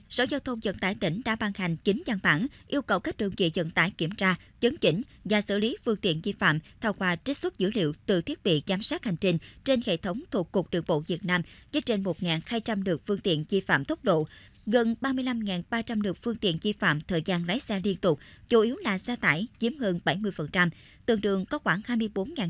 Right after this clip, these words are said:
tám trăm trường hợp xe tải vi phạm. Ngoài ra, trong năm nay, có hơn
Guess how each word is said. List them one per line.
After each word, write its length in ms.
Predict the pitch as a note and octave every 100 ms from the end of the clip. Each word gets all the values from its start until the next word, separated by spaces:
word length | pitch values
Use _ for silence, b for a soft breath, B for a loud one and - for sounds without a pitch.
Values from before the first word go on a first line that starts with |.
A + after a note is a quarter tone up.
| -
tám 200 | F#3+ D#4
trăm 140 | - A#3
trường 180 | G3 E3
hợp 200 | E3+ -
xe 160 | G#3
tải 200 | G3 F3 G3+
vi 80 |
phạm. 280 | F#3+ F#3+ C#3+ C#3 B
Ngoài 120 | C4 B3
ra, 220 | B3+ A#3+
trong 200 | - A3+
năm 160 | A3
nay, 180 | G#3 G3+ b b
có 100 | E4+ D#4+
hơn 180 | B3+